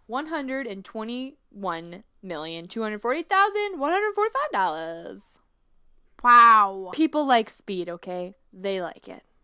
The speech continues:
Speaker 1: America
Speaker 2: Yeah.
Speaker 1: has spoken. Fun fact, this movie won two Oscars. <laughs>
Speaker 2: Whoa, what for? <laughs>
Speaker 1: It won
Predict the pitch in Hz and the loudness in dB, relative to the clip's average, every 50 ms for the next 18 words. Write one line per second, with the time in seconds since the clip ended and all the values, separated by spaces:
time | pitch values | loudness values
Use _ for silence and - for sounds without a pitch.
0 | _ _ _ _ _ _ - 196 208 214 220 226 226 226 233 - 233 226 220 220 | _ _ _ _ _ _ -6 -2 0 2 4 4 4 4 2 -2 -2 0 0 -2
1 | 220 _ _ _ _ _ _ _ _ - 190 185 - - - - - - - - | -4 _ _ _ _ _ _ _ _ -10 -8 -8 -8 -10 -14 -16 -16 -16 -18 -20
2 | - 202 _ _ _ _ _ - - - 226 202 196 196 - - 226 233 233 233 | -20 -20 _ _ _ _ _ -20 -12 -4 -4 -4 -4 -4 -4 0 2 2 2 2
3 | 254 - - - _ _ _ - 208 220 320 587 698 - 381 330 320 294 254 254 | 0 -2 -12 -20 _ _ _ -16 -4 2 4 4 4 2 -2 0 0 0 0 0
4 | 269 285 339 - - 294 302 294 285 262 247 226 - - - 381 403 453 508 571 | -2 -2 -4 -6 -6 0 4 6 6 6 4 2 -6 0 4 6 6 8 8 8
5 | - 1077 659 605 587 - - - - 240 220 208 269 269 - - - - - - | 6 6 8 6 6 4 2 0 2 2 2 2 0 -4 -6 -8 -10 -10 -12 -14
6 | - - _ _ - - _ - 240 440 523 508 427 - - 330 381 494 453 508 | -20 -20 _ _ -20 -20 _ -10 2 6 10 10 10 10 8 8 6 6 6 4
7 | - - 440 480 508 466 370 269 240 226 254 - 247 311 339 494 571 415 - - | -2 0 0 2 4 4 6 6 6 4 2 2 0 -4 -4 -4 -12 -16 -16 -18
8 | - - 523 - 932 880 831 762 740 740 - 587 392 - - 381 415 311 320 359 | -18 -10 -6 -6 -4 -6 -6 -10 -12 -12 -10 -10 -12 -8 -4 -4 -4 -2 0 -2
9 | 349 | -2